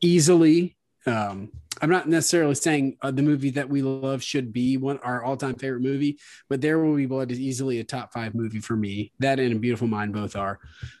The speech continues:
Uh, but just the, the writing of it, all of the themes of capitalism and religion and how they coinc-, coincide,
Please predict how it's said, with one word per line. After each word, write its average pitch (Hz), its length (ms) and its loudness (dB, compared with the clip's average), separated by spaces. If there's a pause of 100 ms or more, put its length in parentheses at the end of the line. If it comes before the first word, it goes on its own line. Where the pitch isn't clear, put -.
(100)
Uh, 104 340 0
but 120 400 0 (320)
just 131 400 0 (120)
the, 117 300 0
the 120 140 0
writing 175 460 2
of 165 180 2
it, 175 240 -4
all 165 260 2
of 131 180 -4
the 123 380 0 (240)
themes 180 680 0
of 117 340 -4
capitalism 147 880 -2
and 117 200 -6
religion 135 800 0
and 113 240 -10
how 120 160 -8
they 113 160 -6
coinc-, 120 840 -6
coincide, 135 920 -2